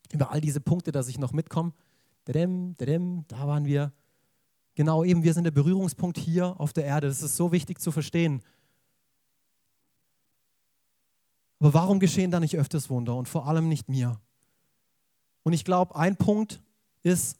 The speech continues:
ein Wunder braucht die richtigen Bedingungen. Was meinst du damit?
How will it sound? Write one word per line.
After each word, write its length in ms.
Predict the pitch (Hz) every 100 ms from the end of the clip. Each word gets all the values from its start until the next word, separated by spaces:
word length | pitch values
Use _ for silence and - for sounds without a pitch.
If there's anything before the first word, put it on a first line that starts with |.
| _
ein 220 | 143 143
Wunder 280 | 147 185 180
braucht 340 | 143 160 156
die 40 | 156
richtigen 380 | 151 - 147 139
Bedingungen. 600 | 135 143 139 117 104 98 _ _ _ _ _ _ _ _ _ _ _ _ _ _ _ _
Was 180 | 107 -
meinst 240 | 117 143
du 60 | 160
damit? 340 | 139 123 110